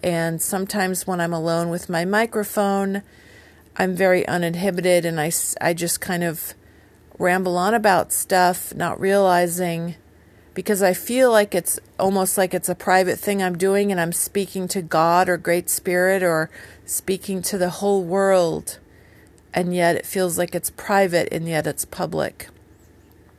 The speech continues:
So when you do things and you publish them publicly, you're gonna get feedback sometimes. I think I was also thinking nobody was actually listening to my radio show, and maybe <laughs> that's why I kind of let myself,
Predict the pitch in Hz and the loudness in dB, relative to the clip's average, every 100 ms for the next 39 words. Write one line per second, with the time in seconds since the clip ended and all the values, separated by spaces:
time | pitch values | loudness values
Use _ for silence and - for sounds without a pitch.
0 | - - - 214 196 190 202 196 202 202 | -16 -4 0 4 4 4 0 0 -2 0
1 | 254 277 240 196 190 - 185 175 - 220 | -2 0 -2 0 -2 -2 -2 -4 0 0
2 | 196 196 - 185 - 233 208 196 - 170 | 0 -4 -4 -6 -2 0 0 -2 -2 -2
3 | 165 175 - - - - _ - - - | -2 -4 -12 -20 -20 -20 _ -20 -20 -20
4 | _ - 196 196 208 196 180 180 180 - | _ -8 -4 2 2 2 0 4 4 2
5 | - _ - 175 170 156 147 135 - - | -6 _ -8 -4 -2 2 4 2 0 -6
6 | - 156 165 160 147 156 160 - - - | -4 -6 -6 -6 -4 -4 -6 -6 -10 -20
7 | - - - 233 403 466 277 220 196 202 | -20 -12 -4 -2 0 2 4 4 4 2
8 | 214 - 214 214 196 185 175 185 190 190 | 2 0 0 0 -2 -2 0 0 0 0
9 | 180 185 175 - 175 160 170 - 202 180 | 2 0 0 -2 -2 0 0 0 -2 -4
10 | 170 180 160 160 185 233 214 180 - 180 | -4 -4 -2 2 2 2 0 0 -2 0
11 | 170 165 156 151 175 180 214 220 202 - | 2 2 -2 -4 -2 0 0 2 2 2
12 | 190 185 180 170 175 202 175 170 160 165 | 0 2 2 2 0 -2 -2 -2 0 0
13 | - 175 180 - 180 165 170 - | 0 -2 -2 0 2 0 -2 -10